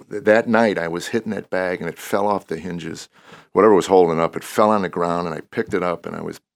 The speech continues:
throwing it against this cinder block fence we had out there and screaming at the heavens, just screaming, just that word, "Why, why?" I had no clue as to why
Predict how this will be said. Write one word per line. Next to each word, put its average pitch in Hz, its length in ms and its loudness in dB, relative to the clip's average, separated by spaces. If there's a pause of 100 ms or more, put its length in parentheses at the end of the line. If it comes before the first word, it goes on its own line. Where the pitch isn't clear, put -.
(520)
throwing 113 360 6
it 87 100 0
against 85 300 -6
this 87 140 -6
cinder 95 300 -4
block 82 300 -2
fence - 360 -6
we 80 120 -4
had 80 260 -6
out 82 220 -10
there 85 240 -8 (600)
and 87 160 -6
screaming 127 760 0
at 80 140 -14
the 78 80 -12
heavens, 85 440 -8
just - 280 -6
screaming, 131 800 -10 (100)
just - 240 -12
that 95 180 -2
word, 98 320 -4
"Why, 87 540 -8 (120)
why?" 87 560 -6 (140)
I 87 100 -12
had 90 220 -8
no 127 520 4 (560)
clue 113 500 4 (120)
as 90 180 -6
to - 140 -12
why 90 640 0